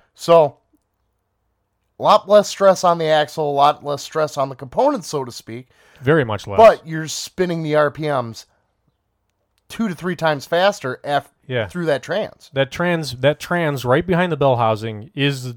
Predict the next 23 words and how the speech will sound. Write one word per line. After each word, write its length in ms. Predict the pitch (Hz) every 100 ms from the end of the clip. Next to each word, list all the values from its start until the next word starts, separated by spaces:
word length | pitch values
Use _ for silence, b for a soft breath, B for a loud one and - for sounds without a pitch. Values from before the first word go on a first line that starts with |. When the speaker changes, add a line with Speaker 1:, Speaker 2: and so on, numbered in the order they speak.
| 120 175 165
Speaker 2:
the, 320 | 131 127 123
the 140 | 117 110
focus 580 | - 160 156 127 - - -
of 460 | 120 117 107 113 _ -
the 120 | 113
problem. 760 | - 151 151 123 113 110 117 - _ _ _ -
And 220 | 139 202
on 80 | 247
the 80 |
other 160 | 240 226
end, 140 | 220 196
yes, 260 | 170 -
the 100 | 143
planetaries 600 | 135 180 180 - 165 147 139
and 100 | 131
the 60 |
hubs 220 | 131 139
are 100 | 131
a 60 | 123
problem 280 | 143 127 120
as 100 | 110
well. 200 | 120 110
But 240 | 113 160